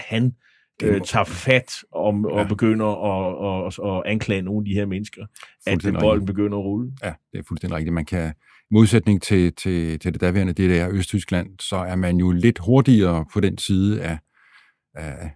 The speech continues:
Speaker 2: af Ty-, Tyskland, at, at begynde at dømme. Og vi ser også nogle af de lidt hårdere domme. Nu tog vi for eksempel Oberhauser. Han bliver jo også dømt i, i en, en,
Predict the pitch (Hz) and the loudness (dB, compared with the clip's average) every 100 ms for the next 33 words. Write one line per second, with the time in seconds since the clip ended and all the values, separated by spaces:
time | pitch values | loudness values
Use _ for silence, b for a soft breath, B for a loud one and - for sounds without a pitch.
0 | - 87 - - 107 90 98 80 - 90 | -12 -10 -8 -2 -2 0 -2 -4 -8 -12
1 | - - 92 - 87 92 90 85 92 90 | -12 -10 -10 -4 -2 0 0 2 2 2
2 | 87 117 90 87 98 90 87 82 78 92 | 2 2 2 2 2 2 2 -2 0 0
3 | 104 104 82 85 85 - 101 - 76 82 | 2 2 0 0 -4 -6 -8 -6 -8 -8
4 | - 87 87 80 104 85 78 80 - b | -6 -6 -2 -2 -2 -4 -4 -6 -12 b
5 | b b - 85 87 85 80 95 90 85 | b b -10 -6 -4 -4 -2 0 0 -2
6 | - 90 71 - 85 80 - 82 - | -10 -8 -8 -10 -10 -8 -10 -10 -8